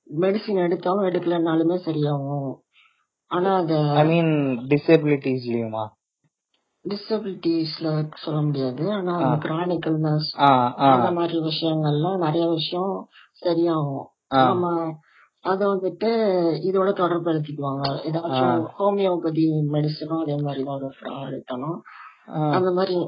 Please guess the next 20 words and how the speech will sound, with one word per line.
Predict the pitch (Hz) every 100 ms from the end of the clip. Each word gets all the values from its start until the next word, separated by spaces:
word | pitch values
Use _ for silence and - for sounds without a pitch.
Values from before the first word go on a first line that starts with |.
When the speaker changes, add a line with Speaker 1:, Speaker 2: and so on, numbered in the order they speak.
| -
Speaker 1:
விஷயத்தோட, | 170 - 170 160 156 151 165 170 160 _
அதே | 175 170
மாதிரி | 165 160 160
கடவுள் | 165 151 165 165
நம்பிக்கையோட | 151 151 151 143 165 170 165 _ _ -
அது | 170 160
சரியாகிறதுக்கு | 151 175 202 202 196 180 170 220
நிறைய | 180 170 180
காரணம் | 180 165 190 208
நம்ம | 165 165 156
உடம்புக்குள்ளேயே | 156 165 180 170 170 170
நடக்கும். | 160 143 135 - - _ - - _
ஆனா | 185 196 196
அதை | 180 165
கடவுள் | 165 165 185 180
நம்பிக்கையோட | 165 160 151 156
தொடர்படுத்திக்குவோம். | 156 147 151 143 - 135 139
அதே | - 180
மாதிரி | 190 190 196
அவங்க, | 202 180 175